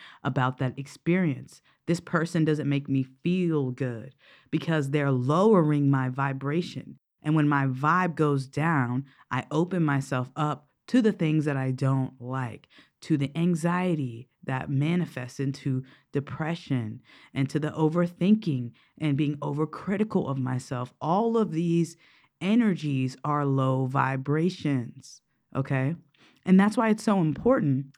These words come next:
for us to keep our vibe high. Because think about it. When you are on the ground, you can only see a certain view, right? And as you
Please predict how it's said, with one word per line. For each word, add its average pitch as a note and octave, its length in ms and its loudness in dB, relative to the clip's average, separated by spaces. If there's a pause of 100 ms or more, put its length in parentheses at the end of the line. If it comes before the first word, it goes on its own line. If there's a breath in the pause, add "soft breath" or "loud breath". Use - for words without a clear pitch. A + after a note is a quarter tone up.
for G#3 160 0
us F3 140 -6
to - 60 -16
keep A3 180 -2
our G#3 80 0
vibe B3+ 280 -4
high. C3+ 280 -6 (640 soft breath)
Because G#3 280 0
think B3 200 0
about C#3+ 260 0
it. - 140 -10 (360)
When A#3 200 4
you A#3+ 120 2
are A#3+ 120 2
on F#3+ 180 4
the F#3 80 4
ground, D#3+ 520 2
you E3 60 0
can E3 180 -6
only F3+ 340 2
see C#3 500 -4 (220)
a D3+ 100 -4
certain D3+ 540 -2
view, C3 500 -4 (200)
right? B2+ 300 -4 (540 soft breath)
And F3 260 4
as G#3 380 0
you F3+ 160 0